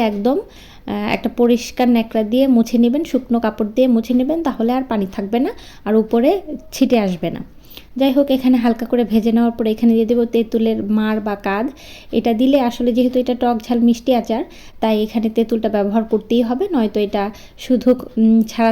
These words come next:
ছাড়া লাগবে, খেতে ভালো লাগবে না। যাই হোক, এখানে আমি ভালো করে এটা মিশিয়ে নিব। মিশিয়ে নেওয়ার পরে একে একে এটার মধ্যে আরও কিছু উপকরণ অ্যাড করব। এটা একটু ভালো করে নেড়েচেড়ে আমি মিশিয়ে নিচ্ছি। এখানে দিয়ে দিব পরিমাণ মতো লবণ, কারণ লবণ না দিলে টক মিষ্টির ব্যালেন্স আসে না,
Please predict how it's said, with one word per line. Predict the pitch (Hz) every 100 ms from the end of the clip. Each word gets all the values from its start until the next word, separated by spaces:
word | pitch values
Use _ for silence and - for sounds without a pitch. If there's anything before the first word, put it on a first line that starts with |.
| 226
ছাড়া | 233 214
লাগবে, | 208 220 262
খেতে | 262 240
ভালো | 208 214
লাগবে | 196 180 190
না। | 247 - - - - - - 254
যাই | 285
হোক, | 285 311
এখানে | 254 240 240
আমি | 240 233 233
ভালো | 214 214
করে | 226 226
এটা | 226 214
মিশিয়ে | 214 254 240
নিব। | 262 466
মিশিয়ে | 285 226 247 220
নেওয়ার | 214 214 208
পরে | 240
একে | 202 202
একে | 202 214
এটার | 208 208 208
মধ্যে | 202 220 202
আরও | 196
কিছু | 208 214 240
উপকরণ | 233 233 233 226
অ্যাড | 190 190 -
করব। | 254 208 196 302 - - -
এটা | 208 202 208 - -
একটু | 214 - 233
ভালো | 208 185 208 247
করে | 269 226
নেড়েচেড়ে | 208 196 190 190 262
আমি | 285 220
মিশিয়ে | 190 190 165
নিচ্ছি। | 160 - 190
এখানে | 240 233
দিয়ে | 247
দিব | 247 277 247
পরিমাণ | 220 214 214
মতো | 214
লবণ, | 214 190 196 330
কারণ | 254 220
লবণ | 208 220
না | 226 226
দিলে | 233 247
টক | 233 208 202 - - - -
মিষ্টির | 240 240 - 240 220 190
ব্যালেন্স | 196 196 208 208
আসে | 202 -
না, | 196